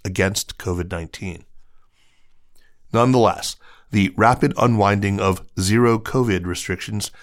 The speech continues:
has generated some uplifting news. The exit from zero covid has spurred a sharp recovery in China's air travel market, throwing a lifeline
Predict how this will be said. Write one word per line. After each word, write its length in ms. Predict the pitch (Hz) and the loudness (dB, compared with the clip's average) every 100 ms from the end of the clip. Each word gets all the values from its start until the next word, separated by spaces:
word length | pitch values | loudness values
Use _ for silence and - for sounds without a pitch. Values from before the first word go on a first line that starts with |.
| - - | -20 -14
has 280 | - 139 139 | 0 2 2
generated 640 | - 175 170 117 110 113 | 0 0 2 0 0 -4
some 480 | - - 170 160 151 110 | -4 0 2 2 -2 0
uplifting 640 | 117 - 98 - 95 98 | -2 0 -4 -2 -4 0
news. 480 | 113 98 76 - - _ - - - - - - - | 0 0 -4 -14 -16 _ -20 -20 -20 -20 -20 -20 -2
The 260 | 101 95 - | 2 2 0
exit 380 | 104 101 98 - | -2 -2 -4 -4
from 240 | 101 95 | -4 -4
zero 320 | 104 92 87 | -2 0 0
covid 400 | 85 98 107 - - - | -2 -2 -2 -4 -10 -12
has 180 | - 104 | -4 -4
spurred 420 | - - 143 - | -2 2 2 2
a 60 | 104 | -2
sharp 380 | - 139 156 - | -2 0 -2 -4
recovery 540 | - 120 113 85 85 | -4 -2 0 0 -2
in 140 | 92 90 | -4 -4
China's 400 | 95 95 92 - | -4 -4 -4 -4
air 180 | 104 104 | -2 -2
travel 360 | - 92 90 | 0 -2 -2
market, 440 | 87 90 - 107 - - - - - | -4 -6 -4 -6 -6 -18 -20 -20 -4
throwing 380 | 104 120 127 - | 2 2 2 0
a 80 | 120 | -2
lifeline 800 | 104 101 101 - 85 85 92 | 0 0 0 -4 -4 -6 -10